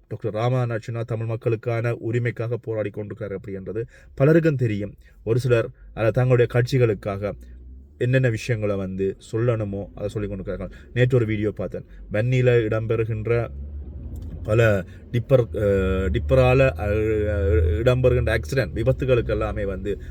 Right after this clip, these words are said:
ஒரு பாராளுமன்ற உறுப்பினருக்கும் அவருடைய சகோதரனுக்கும் இடையில தொடர்புகள் இருப்பதாகலாம் நிறைய விஷயங்கள் சமூக ஊடகங்களை வெளிவருகின்றன. பார்க்கலாம் இன்னும் என்னென்ன விஷயங்கள் வெளிவரப் போறது அப்படின்றத பொறுமையோடு பொறுத்திருந்து பார்ப்போம்.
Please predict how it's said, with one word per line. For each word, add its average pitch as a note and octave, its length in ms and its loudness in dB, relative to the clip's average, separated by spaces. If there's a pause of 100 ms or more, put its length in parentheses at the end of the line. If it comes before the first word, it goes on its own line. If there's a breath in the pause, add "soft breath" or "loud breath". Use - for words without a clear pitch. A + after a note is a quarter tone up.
(120 loud breath)
ஒரு G2+ 140 -6
பாராளுமன்ற A#2 600 2
உறுப்பினருக்கும் G2+ 540 -4
அவருடைய G2+ 240 -4
சகோதரனுக்கும் A#2+ 540 0
இடையில G2 200 -2 (220 loud breath)
தொடர்புகள் B2+ 360 6
இருப்பதாகலாம் G#2+ 560 0
நிறைய A#2+ 260 4
விஷயங்கள் A2+ 460 -2
சமூக A2+ 320 -6
ஊடகங்களை G2+ 380 -4
வெளிவருகின்றன. A#2 600 0 (320 soft breath)
பார்க்கலாம் B2 540 -2
இன்னும் A#2 360 0
என்னென்ன A2+ 300 -2
விஷயங்கள் G#2 420 -2
வெளிவரப் A2 200 2
போறது G2+ 260 -4
அப்படின்றத F2+ 280 -8 (300 soft breath)
பொறுமையோடு G#2+ 580 0
பொறுத்திருந்து A2 380 -2
பார்ப்போம். F2+ 360 -10